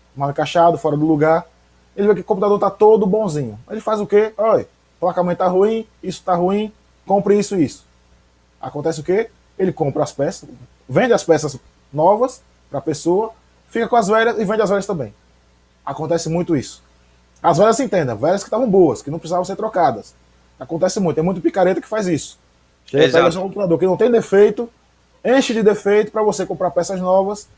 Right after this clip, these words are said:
Speaker 1: e ele fica com as suas peças que estavam boas. Acontece muito. E não foi, não é pouco não, acontece muito, muito nesse mercado.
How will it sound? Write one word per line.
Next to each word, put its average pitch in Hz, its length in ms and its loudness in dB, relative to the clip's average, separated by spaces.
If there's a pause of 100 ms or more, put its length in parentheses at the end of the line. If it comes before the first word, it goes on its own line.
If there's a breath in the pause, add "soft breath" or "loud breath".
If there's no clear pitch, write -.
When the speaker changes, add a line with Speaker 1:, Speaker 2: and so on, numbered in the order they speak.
(200)
Speaker 1:
e 190 60 -2
ele 202 100 4
fica 180 140 -8
com 196 80 -2
as - 60 -4
suas 202 120 -2
peças 170 280 2
que - 60 -20
estavam 185 220 -2
boas. - 380 -6 (680)
Acontece 165 460 0
muito. 123 220 -8 (1000)
E 160 80 -2
não 196 120 6
foi, 202 300 2
não 190 140 0
é 208 60 2
pouco 202 280 2
não, 156 80 -4
acontece 147 360 -8
muito, 190 380 0
muito 339 240 -8
nesse 175 160 -8
mercado. 175 340 -10